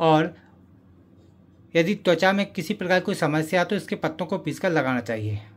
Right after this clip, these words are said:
अब बात करते हैं मधुमेह के लिए। आजकल मधुमेह की समस्या बहुत ज़्यादा देखने को मिलती है, जिसे डायबिटीज़ भी कहा जाता है। यदि आप इसको नियंत्रण करना चाहते हैं तो टमाटर का सेवन नियमित करने लगें। इसके कच्चे टमाटर खाने से,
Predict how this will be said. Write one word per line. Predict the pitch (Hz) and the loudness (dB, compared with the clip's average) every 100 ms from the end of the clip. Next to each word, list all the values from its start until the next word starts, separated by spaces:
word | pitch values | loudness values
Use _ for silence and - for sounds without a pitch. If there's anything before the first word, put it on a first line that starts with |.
| - | -2
अब | 165 175 | 0 4
बात | 165 156 | 2 2
करते | - 165 233 | -2 -2 -2
हैं | 208 | 0
मधुमेह | 156 131 147 123 | 0 0 0 -2
के | 123 | -4
लिए। | 117 117 | -8 -2
आजकल | 131 156 156 185 | 0 0 0 0
मधुमेह | 156 156 185 180 | 0 0 0 -2
की | 160 | -4
समस्या | 180 160 143 143 170 | -4 -4 -4 -4 -4
बहुत | 143 156 156 | -2 -2 -2
ज़्यादा | 143 143 | -2 -2
देखने | 156 131 135 | -4 -6 -8
को | 131 170 | -10 -8
मिलती | 156 - 131 | -8 -6 -6
है, | 120 - - - | -6 -10 -20 -10
जिसे | 165 190 | -4 -2
डायबिटीज़ | 143 135 131 123 143 147 | 0 0 -2 -6 -8 -6
भी | |
कहा | 156 123 117 | -6 -6 -6
जाता | 113 107 | -8 -4
है। | 120 | -4
यदि | 123 160 | -2 0
आप | 156 156 | 0 0
इसको | 160 - 156 | -6 -6 -4
नियंत्रण | 127 127 139 156 | -2 -4 -6 -4
करना | 147 131 123 | -4 -4 -4
चाहते | 113 104 165 | -6 -6 -6
हैं | 208 190 - - - - | -6 -8 -16 -20 -14 0
तो | 165 160 | 0 2
टमाटर | 147 135 156 160 170 | -2 0 0 -2 -2
का | 170 | -2
सेवन | 156 120 170 196 | -2 -4 -4 -4
नियमित | 139 156 202 208 | -2 0 0 0
करने | 160 135 113 | -2 -2 -2
लगें। | 101 107 - - - - _ - - - - - - - - _ - _ - | -6 -8 -12 -20 -20 -20 _ -20 -20 -20 -20 -20 -20 -20 -20 _ -20 _ -8
इसके | 147 - 139 - - | -4 -2 -4 -4 -2
कच्चे | 156 156 247 | -2 0 0
टमाटर | 175 143 147 135 | 2 0 0 -2
खाने | 135 117 110 | -4 -6 -6
से, | - | -12